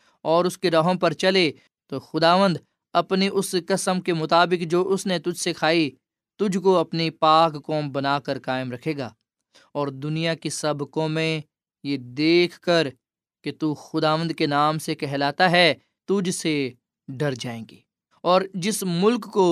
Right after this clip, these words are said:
تجھ کو دینے کی قسم خداوند نے تیرے باپ دادا سے کھائی تھی، اس میں خداوند تیری اولاد کو اور تیرے چپایوں کے بچوں کو اور تیری زمین کی پیداوار کو خوب بڑھا کر تجھ کو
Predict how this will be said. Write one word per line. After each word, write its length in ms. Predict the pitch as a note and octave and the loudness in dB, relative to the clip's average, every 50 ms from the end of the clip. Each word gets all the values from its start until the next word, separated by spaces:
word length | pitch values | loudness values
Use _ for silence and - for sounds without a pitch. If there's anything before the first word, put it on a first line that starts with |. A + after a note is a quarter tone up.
| F3 G3 - _ _ | 2 0 -4 _ _
تجھ 200 | - G3 F#3 F3+ | -2 -2 -2 0
کو 120 | - G#3 | 0 2
دینے 240 | F#3+ E3+ F3 F3+ F#3+ F3+ | 4 4 4 2 2 0
کی 100 | G3 F3+ | -2 -2
قسم 320 | - F#3+ F3 - F#3+ F#3+ F#3 | -2 -2 0 0 -2 -2 -2
خداوند 520 | - - F#3 F3 F3 F3 F3+ F#3+ F#3+ F#3 F#3+ | -4 -2 2 2 4 2 4 2 0 0 2
نے 220 | F#3 F#3+ F#3 E3+ D#3 _ _ _ _ _ _ | 2 0 0 -2 -4 _ _ _ _ _ _
تیرے 140 | E3+ E3+ F3 | -2 -2 2
باپ 240 | D#3+ E3+ E3+ F3 E3 D#3+ | 4 4 4 4 4 4
دادا 220 | E3 E3+ E3 F3+ | 2 2 2 2
سے 160 | E3 - F#3+ D#3+ | 0 -2 -4 -6
کھائی 260 | - - D#3 E3 F#3 F#3+ | -2 -2 0 0 0 0
تھی، 180 | - F#3+ E3+ E3+ F#3 F#3 _ _ _ _ _ _ | 0 0 0 0 -2 -4 _ _ _ _ _ _
اس 180 | - A3+ A3 - | -4 -4 -4 -2
میں 140 | A#3 G#3 G#3 G3 | -2 -2 -2 -2
خداوند 460 | G3+ - G3+ F#3 F3+ F3 F#3 F#3+ F#3+ F#3 | -2 -2 0 2 4 4 4 2 0 0
تیری 160 | F#3+ F#3 F#3+ | 0 0 0
اولاد 500 | F#3 - F3+ E3+ E3 D#3+ F3+ G3+ G#3+ G3+ G3 | 0 0 2 4 4 6 6 6 4 4 2
کو 120 | F3+ F3+ E3 E3 F3+ F#3 - _ _ _ _ _ _ _ _ _ - | 2 2 2 2 0 -2 -8 _ _ _ _ _ _ _ _ _ 0
اور 180 | D#3+ F3 F#3 F3+ | 2 2 2 2
تیرے 280 | - G3 F#3+ F#3+ F#3 F3 | 2 2 4 4 2 2
چپایوں 440 | - F#3 E3 - F3 E3+ F#3 G3 G3 | 0 -4 0 2 4 4 4 2 0
کے 160 | G3 G3+ F#3 F3+ E3 D3+ | 2 2 2 2 2 2
بچوں 320 | C#3 D#3+ E3 - - G#3+ G#3 F#3+ | 0 -4 -4 0 0 0 0 2
کو 140 | - F3 E3+ F3 F#3 - | 2 2 2 2 0 0
اور 140 | - F3+ F3 E3 E3 | 0 -2 -2 -2 0
تیری 260 | F#3+ F3+ F3+ F#3 F#3+ F#3 F3 D3+ - _ _ _ _ _ _ _ _ _ _ _ | 0 2 2 2 2 2 0 -4 -8 _ _ _ _ _ _ _ _ _ _ _
زمین 560 | D#3+ D3 D#3+ F3 E3+ F3+ G3 G#3 A3 A3+ G#3 | -8 -2 -2 -2 0 0 0 2 0 0 -2
کی 200 | - G3+ G3+ G3 E3+ | -2 -4 -4 -4 -2
پیداوار 580 | - F#3 E3+ D#3+ D#3+ D#3 D3+ D#3 D#3+ F3 F#3+ G3 F#3 | 0 0 2 2 2 2 4 4 6 6 4 2 2
کو 220 | - F3+ F3 E3+ | 0 0 0 0
خوب 340 | E3+ - - F#3 F#3 F3+ D#3 C#3+ | 0 -2 -2 -2 -2 -2 -2 -4
بڑھا 240 | D3+ D#3 D#3+ E3 E3+ | 0 2 2 2 2
کر 200 | E3 - D#3+ D3 | 0 -2 -6 -4
تجھ 220 | - - E3+ D#3 D#3+ | -2 -4 -4 -4 -2
کو 140 | - E3 | -2 -2